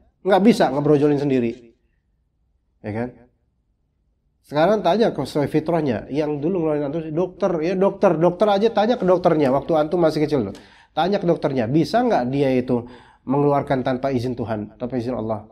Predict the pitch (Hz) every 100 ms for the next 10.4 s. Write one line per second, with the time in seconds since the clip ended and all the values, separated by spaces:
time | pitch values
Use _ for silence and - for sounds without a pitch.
0 | _ 117 131 165 135 139 151 139 156 120
1 | 107 127 127 139 131 123 117 113 113 107
2 | 110 - _ _ _ _ _ _ _ _
3 | 127 147 160 156 - 135 - 156 165 180
4 | 170 151 147 127 123 - _ _ _ 202
5 | 254 262 285 262 285 233 233 196 - 135
6 | 143 127 127 120 117 113 131 131 _ _
7 | _ _ _ _ _ _ _ _ 117 117
8 | 101 - 95 _ _ _ _ _ _ _
9 | _ _ _ _ _ _ _ - 247 208
10 | 214 254 262 -